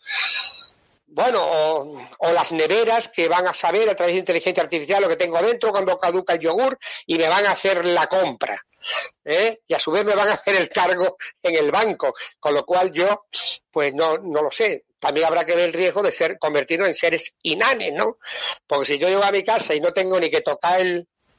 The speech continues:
el interruptor de la luz, joder, un poco aburrido, ¿no? Al menos para mi perspectiva, ¿eh? Solamente para concluir y no extenderme mucho, voy a citar,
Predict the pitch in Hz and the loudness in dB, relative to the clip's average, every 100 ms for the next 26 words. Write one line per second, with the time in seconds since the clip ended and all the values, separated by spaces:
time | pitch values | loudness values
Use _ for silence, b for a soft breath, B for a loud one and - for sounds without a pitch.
0 | _ _ _ _ _ _ _ _ _ - | _ _ _ _ _ _ _ _ _ -2
1 | 170 175 170 175 160 156 185 190 170 170 | 0 0 0 0 0 0 0 0 -2 0
2 | 185 185 175 175 240 - - 139 185 175 | 2 2 2 2 0 -4 -2 2 2 0
3 | 156 165 - 170 151 220 220 175 - _ | 0 0 0 2 2 2 2 0 -4 _
4 | - B B - 120 131 151 185 214 - | -14 B B -14 -8 -2 0 0 0 0
5 | 180 170 160 156 151 143 143 143 - - | 2 2 2 0 0 0 0 0 0 -2
6 | 208 156 110 _ B B B B B _ | 0 -2 -4 _ B B B B B _
7 | 147 170 220 - _ _ _ - _ _ | 0 2 2 -6 _ _ _ -20 _ _
8 | _ _ _ _ _ _ _ _ _ _ | _ _ _ _ _ _ _ _ _ _
9 | _ _ _ _ _ _ _ - 233 240 | _ _ _ _ _ _ _ -2 0 2
10 | 254 254 240 226 214 196 190 202 220 - | 2 0 2 0 0 -2 0 0 0 -2
11 | 175 185 196 196 196 190 202 226 190 220 | -2 -2 0 0 0 0 -2 -2 0 0
12 | - 196 - 208 214 | 0 -4 0 0 0